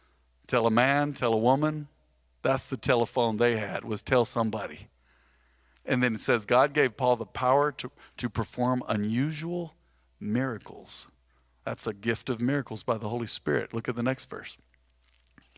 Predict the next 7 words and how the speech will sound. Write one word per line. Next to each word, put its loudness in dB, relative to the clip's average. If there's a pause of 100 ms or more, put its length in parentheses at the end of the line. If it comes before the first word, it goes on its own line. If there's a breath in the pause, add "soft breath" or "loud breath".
(600 soft breath)
That's 2
hard 6
to 2
fathom, 6
though, 8
right? 6 (300 loud breath)
That 2